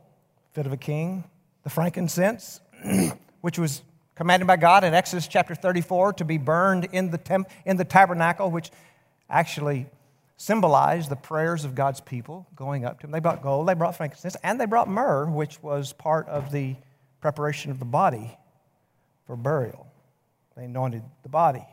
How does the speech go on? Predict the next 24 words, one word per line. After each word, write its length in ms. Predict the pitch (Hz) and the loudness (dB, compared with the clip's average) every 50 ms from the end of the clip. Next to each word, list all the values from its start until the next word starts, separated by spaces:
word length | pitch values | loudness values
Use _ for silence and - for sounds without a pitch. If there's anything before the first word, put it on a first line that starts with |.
| _ _ _ _ _ | _ _ _ _ _
And 100 | - 131 | -20 -12
so 300 | - - 170 165 160 147 - - - - _ - | -4 -2 0 0 0 0 -4 -10 -20 -20 _ -4
prophetically, 680 | 180 175 - - 233 269 277 233 - - 165 160 165 | -4 0 4 6 8 8 8 6 2 0 -2 0 2
even 240 | 165 175 165 175 160 | 2 2 0 0 0
as 140 | 165 165 151 | 0 0 0
these 300 | 170 165 151 - - - _ _ _ _ _ _ _ _ - | 0 -2 -4 -6 -12 -18 _ _ _ _ _ _ _ _ -16
three 160 | - 165 175 | -8 -4 -2
wise 320 | 165 165 160 160 165 156 151 | 2 4 4 4 4 2 0
men 160 | 165 156 147 | -2 -2 4
bowed 380 | 135 147 160 - 180 175 - - - - _ _ _ _ _ _ - | 6 6 6 6 6 2 -2 -10 -16 -20 _ _ _ _ _ _ -20
at 140 | - 143 - | -20 -18 -14
the, 120 | - 139 139 196 _ _ _ _ _ _ _ _ _ _ _ _ _ _ _ _ _ _ _ _ _ _ _ _ _ _ _ _ _ _ _ _ _ _ _ _ _ _ _ _ - | -14 -14 -14 -14 _ _ _ _ _ _ _ _ _ _ _ _ _ _ _ _ _ _ _ _ _ _ _ _ _ _ _ _ _ _ _ _ _ _ _ _ _ _ _ _ -10
at 120 | - 156 | -8 -6
the 60 | - 180 | -2 0
manger, 460 | 170 170 185 247 294 226 123 101 - _ _ _ _ _ _ _ _ _ _ _ _ _ _ _ _ _ _ _ - | 2 2 2 2 0 -2 -4 -8 -14 _ _ _ _ _ _ _ _ _ _ _ _ _ _ _ _ _ _ _ -6
they 80 | - 143 | -4 -4
were 140 | 131 127 127 | -4 -4 -6
speaking, 440 | - - 180 175 170 - 123 113 | -4 -2 -2 -2 -2 -4 -12 -12
"This 220 | 110 147 156 151 165 | -10 -8 -8 -4 -4
is 180 | 170 170 147 | -4 -4 -4
a 40 | 139 | -6
king. 420 | - - - 127 123 113 110 113 - _ _ _ _ _ _ _ _ _ _ _ _ _ _ _ _ | -8 -8 -8 -8 -6 -8 -10 -12 -16 _ _ _ _ _ _ _ _ _ _ _ _ _ _ _ _
This 220 | - 147 170 - - | -4 -4 -2 0 2
is 300 | 180 190 185 165 - | 2 4 4 2 0